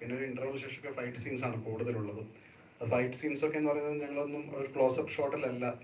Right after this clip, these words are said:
ആ, ഫൈറ്റ് സീൻസ് ഒക്കെ ചെയ്തിരിക്കുന്നത്, വൈഡ് ഷോട്ടിലാണ്. അപ്പോൾ വൈഡ് ഷോട്ടിലാകുമ്പോൾ തന്നെ അതിൻ്റെ, ആ, ഫൈറ്റൊക്കെ നല്ല രീതിയിൽ തന്നെ ചെയ്തില്ലെങ്കിൽ അത് വളരെ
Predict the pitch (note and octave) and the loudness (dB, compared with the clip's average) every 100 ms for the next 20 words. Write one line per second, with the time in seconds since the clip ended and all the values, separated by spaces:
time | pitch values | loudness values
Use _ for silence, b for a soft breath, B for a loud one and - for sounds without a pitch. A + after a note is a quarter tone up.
0 | - B2 A#2 B2 - B2+ B2+ C3+ - A2+ | -12 -6 -2 -2 -2 -6 -4 -6 -6 -4
1 | A2+ A2+ G#2+ F2+ F2 B B B - B2 | -4 -4 -6 -8 -14 B B B -8 -2
2 | C3 C3 - - C#3+ C3+ A2+ G#2 G2+ A#2+ | 0 0 -4 0 0 0 -2 -4 -4 -2
3 | A#2+ B2 C#3+ C#3 D3+ D3 D3 D3 C#3+ C#3 | 0 0 -2 2 0 0 -2 -2 -2 -2
4 | C#3+ D3 B B B - C#3 C3 B2+ B2+ | -4 -6 B B B -8 0 2 2 2
5 | A#2+ A#2 A#2 A2+ - - - - - - | 2 2 2 0 -8 -18 -20 -20 -20 -20
6 | - - - C3+ C3+ D3+ D#3 D3 C#3 C#3+ | -18 -18 -2 0 2 4 4 4 -6 0
7 | D3 C#3+ C#3+ D#3 D3+ D3+ D3 C#3 C3+ C#3+ | 0 0 -6 -2 0 0 0 0 0 0
8 | C#3+ C#3 C#3 C3 C3+ | -2 -2 0 0 0